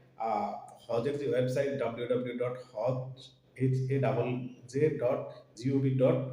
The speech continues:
বি ডিতে পাওয়া যাবে। হজ সংক্রান্ত যে কোনো তথ্য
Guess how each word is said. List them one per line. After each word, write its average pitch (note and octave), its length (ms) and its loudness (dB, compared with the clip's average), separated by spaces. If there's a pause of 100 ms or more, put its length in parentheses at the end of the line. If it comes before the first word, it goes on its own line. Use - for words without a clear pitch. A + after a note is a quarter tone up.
(340)
বি B2 200 2
ডিতে B2+ 200 4
পাওয়া G#2 240 2
যাবে। - 180 -8 (1600)
হজ - 380 0
সংক্রান্ত D#3+ 420 4
যে D#3 100 4
কোনো D3+ 240 0
তথ্য C3+ 640 -2